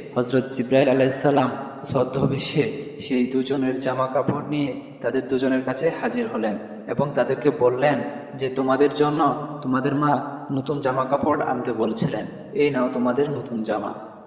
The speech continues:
এই কথা শুনে হযরত ইমাম হাসান ও হোসেন রাদিয়াল্লাহু আনহু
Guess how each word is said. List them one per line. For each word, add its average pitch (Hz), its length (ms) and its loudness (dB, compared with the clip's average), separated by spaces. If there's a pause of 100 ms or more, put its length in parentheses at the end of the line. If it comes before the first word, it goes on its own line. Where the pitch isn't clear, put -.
(340)
এই 160 200 -2
কথা 165 240 2
শুনে 160 320 2 (300)
হযরত 139 460 2
ইমাম 165 240 4
হাসান 147 520 -2
ও 147 40 2
হোসেন 143 420 -2
রাদিয়াল্লাহু 143 680 2
আনহু 147 400 6